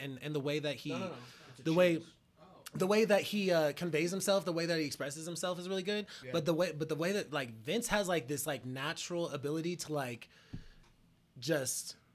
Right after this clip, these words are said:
Speaker 1: know where he went,
Speaker 2: Mm-hmm.
Speaker 1: you know? Me, sometimes I'm like, "Nigga, how did I get here?"
Speaker 2: He can doodle and stay on top.
Speaker 1: That's what they were saying.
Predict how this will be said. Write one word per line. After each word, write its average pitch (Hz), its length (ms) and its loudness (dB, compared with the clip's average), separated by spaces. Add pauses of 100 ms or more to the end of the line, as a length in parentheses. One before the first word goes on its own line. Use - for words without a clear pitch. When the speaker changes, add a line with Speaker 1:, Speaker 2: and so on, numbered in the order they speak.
(180)
Speaker 1:
know 147 580 2
where 135 160 -2
he 127 140 -8
went, 120 260 -12
Speaker 2:
Mm-hmm. - 240 0 (240)
Speaker 1:
you 143 120 -4
know? 127 180 -6 (300)
Me, 214 260 6
sometimes 202 440 4
I'm 190 140 0
like, 147 200 -2
"Nigga, 143 220 -6
how 185 380 -6
did 151 120 -10
I 120 80 -8
get 101 120 -12
here?" 80 240 -18 (240)
Speaker 2:
He 226 180 -2
can 208 320 -2
doodle - 480 -2 (880)
and 147 180 0
stay 165 220 4
on 156 160 0
top. 139 220 4
Speaker 1:
That's 226 200 8
what 320 120 4
they 285 100 6
were 262 140 4
saying. 147 460 -2